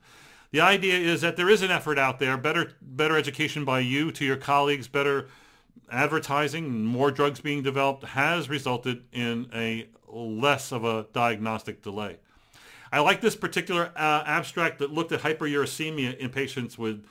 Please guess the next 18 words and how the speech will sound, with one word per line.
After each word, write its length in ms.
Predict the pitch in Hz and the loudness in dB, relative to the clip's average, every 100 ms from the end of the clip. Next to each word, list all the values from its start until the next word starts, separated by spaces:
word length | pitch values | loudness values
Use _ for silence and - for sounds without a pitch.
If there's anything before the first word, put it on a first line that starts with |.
| - _ - | -20 _ -4
psoriatic 520 | 151 135 120 117 110 | 2 2 2 0 -4
arthritis. 480 | 110 123 113 104 - | -6 -4 -2 -4 -4
We've, 220 | 120 110 _ _ - | -6 -8 _ _ -8
we've 240 | 143 127 | -6 -6
written 260 | 120 151 170 | -4 -4 -2
about 280 | 160 160 165 | 0 0 0
this 120 | 160 | -4
before. 540 | 165 135 160 156 151 147 - - - | -6 -8 0 2 2 -2 -14 -12 -2
You 80 | |
know, 60 | 131 | 0
your 100 | 120 | 0
psoria-, 400 | - 139 143 139 | 4 6 6 4
psoriasis, 580 | - 139 143 160 160 131 | 2 2 4 2 -2 -2
bad 200 | 127 151 | 0 0
psoriasis 360 | 165 160 131 | 0 -2 -4
can 180 | - 147 | -4 -2
have 260 | 123 156 139 | 2 2 2
hyperuricemia. 840 | 151 160 151 143 151 156 165 | -2 -2 -4 -4 -4 -4 -6